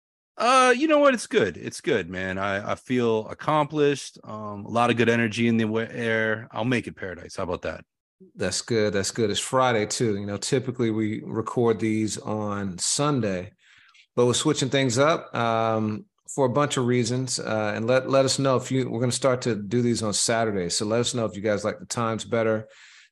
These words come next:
Speaker 2: Uh, we figure folks are off from work and got a little bit more free time to kinda kick around, but let us know for sure. And obviously, if you like what you hear, please, please hit that like button, subscribe, notification, whatever,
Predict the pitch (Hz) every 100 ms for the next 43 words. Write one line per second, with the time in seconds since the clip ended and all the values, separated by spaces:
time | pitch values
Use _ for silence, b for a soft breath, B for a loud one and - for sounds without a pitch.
0 | _ 101 104 107 117 - 113 107 123 117
1 | - 139 120 110 - 110 104 120 120 117
2 | 107 104 107 107 110 98 104 107 98 127
3 | 120 120 107 107 113 98 - - 107 113
4 | 117 113 107 b b b b - 107 113
5 | 113 107 113 107 110 - - 123 120 113
6 | 101 104 107 104 - 113 101 - 104 107
7 | 117 117 - - _ b b b - 117
8 | 120 120 120 139 131 131 135 127 123 135
9 | 123 120 - 110 110 117 - 117 110 107
10 | 104 - 127 117 117 117 101 98 104 95
11 | - 127 120 123 110 110 113 110 113 107